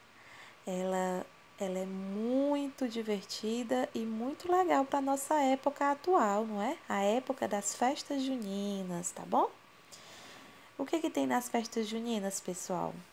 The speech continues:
Tem o quê? Fogueira, tem bandeirinhas,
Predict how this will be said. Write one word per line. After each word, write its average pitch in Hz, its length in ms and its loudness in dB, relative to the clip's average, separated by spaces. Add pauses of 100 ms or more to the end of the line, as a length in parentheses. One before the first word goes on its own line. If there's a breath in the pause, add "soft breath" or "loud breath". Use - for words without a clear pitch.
(880)
Tem 180 180 -4
o 170 40 -8
quê? 285 300 2 (800)
Fogueira, 214 1600 4 (1300 loud breath)
tem 175 260 -4
bandeirinhas, 208 1500 0